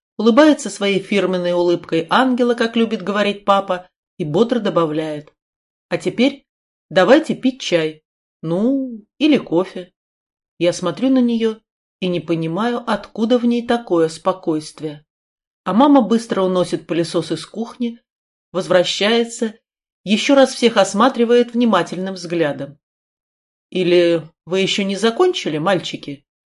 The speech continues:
спрашивает у стоящих друг напротив друга мужчин. «Закончили, голчонок», отвечает ей папа, улыбаясь в ответ. «Вот и отлично». Мама хлопает в ладоши,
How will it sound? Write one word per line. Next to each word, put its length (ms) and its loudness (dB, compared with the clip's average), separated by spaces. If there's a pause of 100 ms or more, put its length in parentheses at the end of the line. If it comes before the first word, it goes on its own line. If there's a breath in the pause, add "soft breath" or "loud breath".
(140)
спрашивает 640 -2
у 60 -6
стоящих 640 -2
друг 240 -2
напротив 480 -2
друга 280 -2
мужчин. 580 -4 (880)
«Закончили, 1040 -2
голчонок», 800 0 (440)
отвечает 520 0
ей 140 0
папа, 420 0 (380)
улыбаясь 560 2
в 40 -6
ответ. 520 -4 (920)
«Вот 280 -2
и 40 4
отлично». 720 -4 (300)
Мама 260 0
хлопает 440 0
в 60 -6
ладоши, 640 2